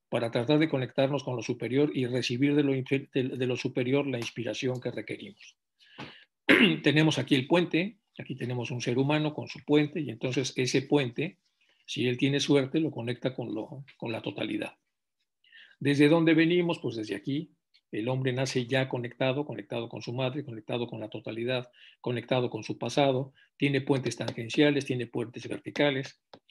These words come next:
y cuando sale a este plano físico, experimenta lo que son los planos, lo, los puentes horizontales, más todo lo que ya trae.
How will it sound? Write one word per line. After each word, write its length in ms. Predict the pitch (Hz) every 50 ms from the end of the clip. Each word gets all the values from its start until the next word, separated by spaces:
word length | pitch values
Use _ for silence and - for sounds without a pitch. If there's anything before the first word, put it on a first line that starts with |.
| - - _ _ -
y 140 | 127 131
cuando 340 | 135 - 139 135 131 127 127
sale 460 | 123 - 160 156 156 156 156 151 143
a 60 | 135 135
este 420 | 139 139 - 156 143 135 120 120
plano 340 | - - 143 139 135 139 139
físico, 560 | - 160 147 - 135 127 - 151 156 165 - -
experimenta 720 | 139 127 - - 131 120 120 120 127 135 135 135 151 147
lo 160 | 147 120 -
que 120 | - 127
son 180 | - 139 127 127
los 120 | 123 -
planos, 460 | _ - 127 127 127 131 131 131 - -
lo, 180 | - 127 120 -
los 200 | - 127 120 113
puentes 400 | - - 143 135 135 131 135 123
horizontales, 680 | 139 131 131 127 143 135 131 131 135 131 131 139 131 139
más 220 | 127 127 - -
todo 240 | - 147 147 143 135
lo 120 | 123 110
que 120 | - 113 107
ya 140 | 117 113
trae. 240 | - - - - -